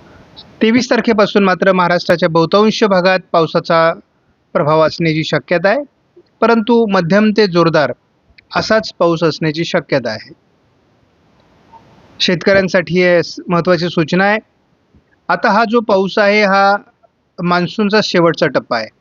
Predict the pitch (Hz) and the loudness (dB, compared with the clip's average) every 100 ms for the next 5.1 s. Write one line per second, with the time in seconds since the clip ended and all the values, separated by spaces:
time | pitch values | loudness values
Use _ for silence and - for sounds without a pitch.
0 | _ _ _ _ _ 170 180 180 190 185 | _ _ _ _ _ 2 4 4 2 0
1 | 180 175 170 - 190 175 180 180 170 160 | 0 0 -2 -10 -4 -2 0 0 -2 -2
2 | 170 170 165 160 175 175 170 175 165 151 | -2 0 0 0 0 0 0 0 0 0
3 | 160 156 - 175 165 156 160 170 170 156 | 0 0 -2 0 0 0 0 0 0 0
4 | 160 165 - 147 160 156 143 160 175 156 | -4 -4 -4 -4 0 0 2 2 0 0
5 | 196 | -2